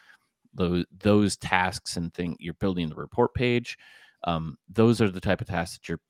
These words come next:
primarily interested in, in getting something up and running. And then your final, you, like, you have checks throughout where you're doing some data validation. A data analyst, from my perspective, would be doing a lot more data work,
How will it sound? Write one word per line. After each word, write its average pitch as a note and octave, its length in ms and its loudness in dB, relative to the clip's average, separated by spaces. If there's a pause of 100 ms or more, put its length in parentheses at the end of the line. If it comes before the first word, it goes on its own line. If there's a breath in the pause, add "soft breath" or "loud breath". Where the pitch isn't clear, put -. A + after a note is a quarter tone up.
primarily G2 760 4
interested E2 460 -6
in, D#2 400 -6
in F#2 220 -2
getting G2 320 0
something F2+ 360 -4
up E2 120 -10
and D2 120 -10
running. F#2+ 460 2 (460 soft breath)
And G2+ 200 2
then G2+ 320 4
your F2+ 140 -2
final, F2 460 0 (180)
you, F#2+ 180 -4
like, E2+ 240 -4
you F#2+ 120 -2
have F2 340 -4
checks - 360 -8
throughout D#2+ 420 -4
where E2+ 120 -6
you're D#2 120 -4
doing E2+ 280 -4
some F2 160 -8
data D#2 220 -10
validation. - 560 -10 (580 loud breath)
A E2+ 40 -10
data F#2+ 180 2
analyst, F#2 580 0
from E2 140 -8
my D2+ 180 -8
perspective, - 560 -14
would F2 160 -6
be F#2 120 -6
doing E2 340 -4
a D#2+ 100 -2
lot E2+ 480 -2
more F2 220 -2
data D#2+ 240 -4
work, A#2+ 320 -2